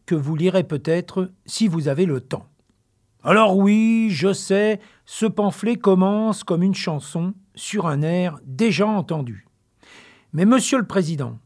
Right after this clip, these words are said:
quand des citoyens vous écrivent, n'est-ce pas là le signe que la plèbe veut se faire entendre ? Sans prétendre la représenter, j'affirme ici que je ne suis ni un esclave, ni un patricien.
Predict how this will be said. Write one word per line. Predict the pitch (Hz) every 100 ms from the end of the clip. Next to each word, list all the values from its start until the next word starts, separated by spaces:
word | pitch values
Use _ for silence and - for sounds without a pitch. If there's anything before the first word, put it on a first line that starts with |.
| _ _ _
quand | - 190
des | 202
citoyens | - 247 202 220 202 185
vous | 143 147
écrivent, | 143 - 202 220 202 190 _ _ _ -
n'est-ce | 151 175 -
pas | - 139
là | 160 196 - _ _
le | 131
signe | 147 - 226 185 151
que | -
la | 127 127
plèbe | 175 190 185 202 - _ -
veut | 131 208
se | 185 151
faire | 185
entendre ? | 151 - 120 - - - - _ _ _ _ _ _ _ _ _
Sans | - 196 196
prétendre | 175 170 170 147 113 107 _ _
la | 147
représenter, | 151 143 143 131 151 139 226 220 _ _ _ _ _ _
j'affirme | 151 208 233 208 196
ici | 190 233 247 240 - -
que | 170
je | 180
ne | 196 196
suis | - 180 151
ni | 131 185 262
un | 220
esclave, | 185 147 175 170 175 185 190 _ _
ni | 127 165 208 202 -
un | 127
patricien. | 104 202 196 156 - 107